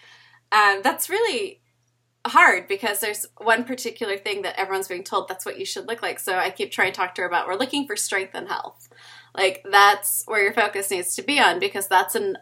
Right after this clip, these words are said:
an unending pit when you, like, because I was in ballet, but I don't look like you. I,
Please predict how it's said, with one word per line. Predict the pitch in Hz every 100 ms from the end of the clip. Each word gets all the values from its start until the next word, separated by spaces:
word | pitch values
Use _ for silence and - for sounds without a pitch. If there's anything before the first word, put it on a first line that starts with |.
| _ _ _
an | 208 202
unending | - 262 - 269 254 226 220
pit | - 214 165 - -
when | 202 196
you, | 185 180
like, | 190 190 -
because | 214 226 226
I |
was | 262 269
in | 233
ballet, | 202 185
but | 185 185
I | 190
don't | 196 185 196
look | 226
like | 202 196
you. | 175
I, | - 185 127